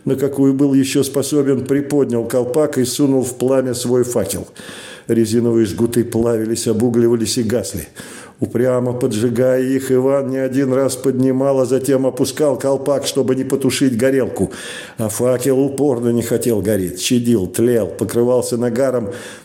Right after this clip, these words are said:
но не занимался пламенем. Только потом, когда летчик завернул в него карандаш и расческу,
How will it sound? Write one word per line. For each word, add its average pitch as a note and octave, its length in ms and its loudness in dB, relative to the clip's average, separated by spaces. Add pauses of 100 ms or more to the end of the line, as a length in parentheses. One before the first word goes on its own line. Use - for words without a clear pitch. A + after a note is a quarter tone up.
но A#2 160 2
не B2 160 2
занимался B2+ 720 -2
пламенем. F2 640 -2 (680)
Только C3+ 280 -2
потом, D#3 460 0
когда G#2+ 460 0
летчик A#2+ 500 0
завернул C3+ 640 0
в F2+ 80 -4
него C#3 300 2
карандаш C3+ 680 -2
и - 20 0
расческу, C3 880 -2